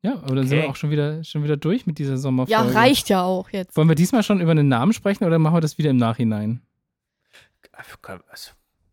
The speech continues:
Speaker 3: Ich finde, die Folge heißt Chris.
Speaker 2: Ko-, ko-, also, das wär natürlich eine Verewigung
Speaker 1: <laughs>
Speaker 2: bis in die Unendlichkeit.
Speaker 1: Ja, aber dann, dann wird Iris natürlich sauer, weil die nie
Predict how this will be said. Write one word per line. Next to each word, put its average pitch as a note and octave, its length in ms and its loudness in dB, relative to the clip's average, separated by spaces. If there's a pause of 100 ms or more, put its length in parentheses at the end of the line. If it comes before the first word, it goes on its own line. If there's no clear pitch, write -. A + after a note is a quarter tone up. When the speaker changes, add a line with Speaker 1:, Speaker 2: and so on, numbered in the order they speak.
(480)
Speaker 3:
Ich A#3+ 240 -6
finde, G3+ 440 0
die F#3+ 120 -4
Folge F#3+ 560 0
heißt - 680 -10
Chris. - 500 -10 (1900)
Speaker 2:
Ko-, A2+ 180 -12
ko-, - 180 -16
also, G2 280 -14 (200)
das - 220 -18
wär G2 80 -16
natürlich F#2 420 -18
eine F#2+ 200 -18
Verewigung G#2 800 -16 (220)
Speaker 1:
<laughs> - 420 -14
Speaker 2:
bis - 180 -14
in A#2 80 -8
die A#2 80 -8
Unendlichkeit. A2 580 -8
Speaker 1:
Ja, C#3 60 2
aber C#3+ 60 2
dann, D3 240 2
dann C#3 200 0
wird C#3+ 200 -4
Iris D#3+ 340 -2
natürlich B2+ 280 -2
sauer, A#2+ 300 -2
weil B2+ 100 -2
die B2+ 140 -2
nie B2+ 460 0